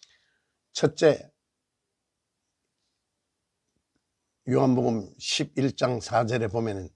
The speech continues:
이 드라마는 하나님의 영광을 위해서 벌어지는 일이다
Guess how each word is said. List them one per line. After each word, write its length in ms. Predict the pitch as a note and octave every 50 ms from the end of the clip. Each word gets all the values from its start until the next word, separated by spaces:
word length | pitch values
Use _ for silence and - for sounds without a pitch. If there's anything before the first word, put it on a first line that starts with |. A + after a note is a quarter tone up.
| _ _ _ _ _ _ _ _ _ _ _ _ _ _ _ -
이 220 | C3 C#3+ D3 C#3+ C#3+
드라마는 720 | - A2 A2 A#2+ B2 A#2 A2+ G#2 G2 G#2+ A#2+ B2 A2 - - _ _ _ _ _ _ _ _ _ _
하나님의 1000 | - - - D#3 D#3+ D#3 D3 C#3+ C3+ B2+ B2+ C3 C#3 C3 B2+ G#2+ G2 G2 G2
영광을 720 | G#2 A2 A2 A2+ A2+ A2 C#3 D3+ D3 C#3 A#2+ G#2+ G2 F#2 F#2+
위해서 600 | G#2 F#2 G#2 G2+ F#2+ - - B2+ C3 A#2+ - _ _ _ _ _ _ _ _ _ _ _ _ _ _ _ _ _ _ _ _ _ _ _
벌어지는 760 | - A#2 A#2+ B2+ B2 B2 A#2+ - - A#2+ A2+ B2 B2 A2+ G#2+ F#2+
일이다 800 | F#2+ G2 F#2+ G2+ G2 A#2 G#2+ G2 F#2+ F2+ F2 - - - _